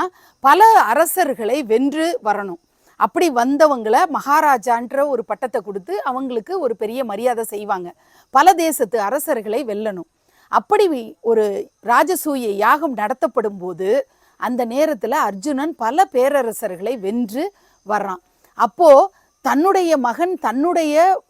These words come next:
ஒரு அம்சமாக இருக்கக்கூடிய அர்ஜுனன் இவ்வளவு பேரை வென்று வரானே அப்படின்னு சொல்லி இந்திரன் அகமகிழ்ந்து போறாரு. அதனால அவரு தேவதத்தம் அப்படிங்கிற தெய்வீக சக்தி கொண்ட அந்த சங்க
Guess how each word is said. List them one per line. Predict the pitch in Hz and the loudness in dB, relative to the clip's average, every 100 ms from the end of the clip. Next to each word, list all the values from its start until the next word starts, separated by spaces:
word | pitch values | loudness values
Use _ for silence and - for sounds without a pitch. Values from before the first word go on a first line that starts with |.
| _ | _
ஒரு | 226 226 | 0 2
அம்சமாக | 202 277 - 285 320 302 | 2 0 -2 -2 -2 -4
இருக்கக்கூடிய | 226 254 269 285 254 233 | -6 -6 -6 -8 -6 -4
அர்ஜுனன் | 196 196 220 330 294 | -4 -4 -6 -4 -4
இவ்வளவு | 190 180 220 381 381 339 | -6 -10 -2 -2 0 -2
பேரை | 254 277 277 | -2 -2 -2
வென்று | 220 247 262 240 | -4 -6 -4 -2
வரானே | 220 226 220 226 | 0 0 -2 -8
அப்படின்னு | 190 196 233 | -10 -10 -8
சொல்லி | 254 226 202 370 - _ _ | -8 -8 -8 -8 -8 _ _
இந்திரன் | - 247 370 370 285 294 - - | -8 -4 0 0 0 -2 -6 -10
அகமகிழ்ந்து | 214 294 269 285 269 262 | -2 -2 0 -4 -6 -6
போறாரு. | 208 208 185 180 349 - _ _ | -2 0 0 0 -4 -4 _ _
அதனால | 165 202 277 320 214 190 247 - _ _ | -8 0 2 2 0 0 -4 -4 _ _
அவரு | - 214 240 240 294 180 | -4 2 4 4 2 4
தேவதத்தம் | 262 359 294 262 247 240 | 4 4 0 0 -2 -2
அப்படிங்கிற | 202 208 247 277 208 | -4 -4 -6 -4 -4
தெய்வீக | 196 233 277 320 302 330 | -2 -2 0 -2 0 -2
சக்தி | - 196 - | -2 -12 -10
கொண்ட | 220 214 208 208 | -8 -8 -6 -6
அந்த | 196 190 | -8 -12
சங்க | - 196 269 233 226 | -8 -6 -4 -2 -2